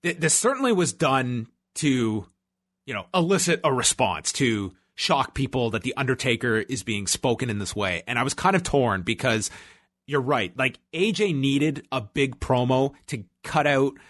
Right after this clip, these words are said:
like, the joking comedy A J Styles that this is, it's kind of been how he's presented up until now. So I, I thought, like, the tone was right, but I,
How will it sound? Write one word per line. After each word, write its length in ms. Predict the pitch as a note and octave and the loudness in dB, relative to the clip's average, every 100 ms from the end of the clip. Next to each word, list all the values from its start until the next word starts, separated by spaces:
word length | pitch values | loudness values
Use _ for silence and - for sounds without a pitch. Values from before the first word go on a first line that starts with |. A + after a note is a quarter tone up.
| - | -8
like, 240 | B2+ C3 - _ | 0 0 0 _
the 140 | - C#3 | -4 -2
joking 720 | - D3+ C#3+ D3 C3+ C3+ B2 _ _ _ - | 0 2 2 2 2 -2 -4 _ _ _ -2
comedy 640 | D3 C3+ C#3+ C#3 C#3 C#3 - | 2 4 4 4 2 -2 -6
A 140 | C#3+ C#3 | -2 2
J 180 | C#3+ | 2
Styles 580 | C3 - A#2+ B2 C3+ C3 | 0 2 2 4 2 2
that 200 | C3 A#2 | -2 -2
this 180 | C3+ - | -2 -2
is, 160 | A#2+ - _ | -4 -6 _
it's 360 | - C#3+ C#3 - | -18 -6 -4 -4
kind 320 | - F3+ D3+ | -2 0 0
of 60 | C3+ | 0
been 280 | C3 B2+ | -2 -4
how 200 | - C3 | -2 0
he's 140 | B2 A2+ | 0 -2
presented 500 | A2+ G#2 B2 C3 B2 | -6 -4 -2 -2 -2
up 140 | C3 A#2+ | -4 -6
until 320 | G2 - C3 | -8 -4 -2
now. 360 | C#3+ D3 D#3 - - | 0 0 -2 -4 -18
So 380 | - C#3 B2 A#2+ C#3 | -4 0 0 -2 -2
I, 120 | C#3 | 0
I 100 | C#3+ | 0
thought, 260 | - F#3+ | 0 -2
like, 180 | F3 D3+ | -2 -2
the 60 | C3 | -2
tone 380 | - F#3+ A3+ F3+ | -2 0 2 2
was 160 | B2 | 0
right, 340 | F#2+ F#2+ F#2+ - _ - - - - | 0 -2 -2 -8 _ -20 -20 -20 -4
but 260 | C3 A#2+ - _ _ _ _ _ _ - | 0 0 -4 _ _ _ _ _ _ -4
I, 100 | C#3+ | -4